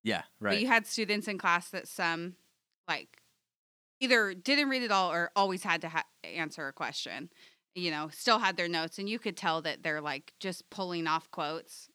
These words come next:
Speaker 2: from
Speaker 1: Oh,
Speaker 2: the
Speaker 1: for sure.
Speaker 2: Yeah, they, they're just looking at the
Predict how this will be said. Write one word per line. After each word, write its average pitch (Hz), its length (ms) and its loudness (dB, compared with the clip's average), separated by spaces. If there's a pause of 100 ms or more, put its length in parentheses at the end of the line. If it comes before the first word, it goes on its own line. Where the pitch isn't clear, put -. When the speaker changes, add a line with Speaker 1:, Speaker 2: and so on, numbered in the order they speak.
(160)
Speaker 2:
from 147 400 -2 (460)
Speaker 1:
Oh, 107 140 2
Speaker 2:
the - 40 6
Speaker 1:
for 104 160 -4
sure. 76 300 -8
Speaker 2:
Yeah, 226 260 8 (120)
they, 247 140 6
they're 254 220 6
just 247 340 -4
looking 233 400 -4
at 180 300 0 (380)
the 180 260 -2